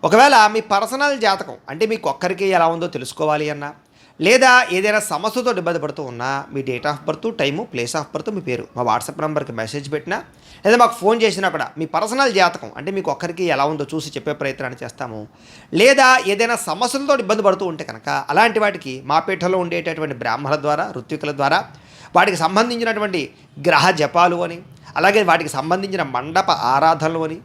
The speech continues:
తర్పణాలు అని, అలాగే విశేషంగా ఈ రకంగా అభిషేకాలు అని, ఈ రకంగా హోమాలు అని, ఇవన్నీ కూడా మా పీఠంలో నిర్వర్తింపజేసి వాటికి సంబంధించినటువంటి ప్రసాదాన్ని కూడా మీకు కొరియర్ ద్వారా పంపించే ప్రయత్నం చేస్తాం.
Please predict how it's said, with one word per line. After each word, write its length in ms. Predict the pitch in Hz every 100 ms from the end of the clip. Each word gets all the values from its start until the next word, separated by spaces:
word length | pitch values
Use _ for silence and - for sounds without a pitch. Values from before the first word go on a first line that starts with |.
| -
తర్పణాలు 480 | 120 - 170 165 165
అని, 180 | 165 165
అలాగే 400 | 147 185 247 - - - -
విశేషంగా 440 | 202 220 208 233
ఈ 120 | 208
రకంగా 320 | 175 170 190 180
అభిషేకాలు 640 | 139 156 165 180 175 170
అని, 180 | 160 160 160
ఈ 100 | 202
రకంగా 340 | 202 196 220 254 - - -
హోమాలు 380 | 139 165 175 175
అని, 160 | 170 170
ఇవన్నీ 360 | - 170 240
కూడా 180 | 269 226
మా 100 | 262
పీఠంలో 360 | 226 180 170 196
నిర్వర్తింపజేసి 1080 | 151 139 165 175 170 127 110 - 143 143 - - -
వాటికి 220 | 160 175 156
సంబంధించినటువంటి 800 | 131 165 196 214 190 190 185
ప్రసాదాన్ని 580 | 180 135 139 240 226 180
కూడా 140 | 151 269
మీకు 200 | 294 240
కొరియర్ 380 | 180 160 160
ద్వారా 200 | 139 135
పంపించే 420 | 135 123 120 123 127
ప్రయత్నం 360 | 113 104 226 233
చేస్తాం. 280 | 127 -